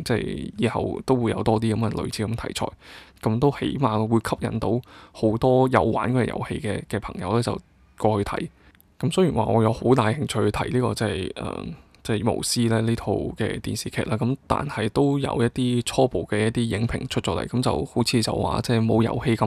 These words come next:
好嘅，即係某程度上，咁就可能有少少失-，會有少少失望嘅。咁就我自己就覺得，哦，應該可能都 OK 嘅，只不過可能大家先入為主啊，對於嗰個遊戲，可能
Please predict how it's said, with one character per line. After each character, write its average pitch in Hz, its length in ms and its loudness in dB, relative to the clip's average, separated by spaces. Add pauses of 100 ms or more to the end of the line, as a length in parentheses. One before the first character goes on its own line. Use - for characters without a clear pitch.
好 - 160 0
嘅， 117 300 2 (360)
即 - 100 -4
係 113 40 0
某 101 140 0
程 - 160 -6
度 - 140 -2
上， - 160 -4 (160)
咁 107 140 -4
就 107 100 -4
可 104 140 -6
能 - 240 -2
有 123 160 -4
少 110 160 -4
少 117 120 -2
失-， - 140 -4 (100)
會 120 100 4
有 117 100 4
少 131 160 2
少 143 140 -2
失 139 60 -8
望 117 200 -2
嘅。 107 160 -4
咁 131 180 -2
就 117 320 -4 (460)
我 113 180 4
自 117 140 0
己 135 100 4
就 123 120 -2
覺 110 100 -2
得， 123 220 -2
哦， 196 140 2 (100)
應 151 180 -2
該 151 120 6
可 135 140 2
能 - 140 2
都 120 80 4
OK 120 340 2
嘅， 113 180 -2
只 151 120 -4
不 131 100 0
過 113 220 0
可 - 140 -8
能 127 220 -2 (420)
大 110 140 0
家 131 180 2
先 139 160 -2
入 131 100 -2
為 80 140 -2
主 - 160 -6
啊， 117 60 -2
對 113 140 -2
於 113 40 -4
嗰 113 140 0
個 113 40 -2
遊 - 220 -4
戲， 104 100 -2
可 120 160 -2
能 113 180 -2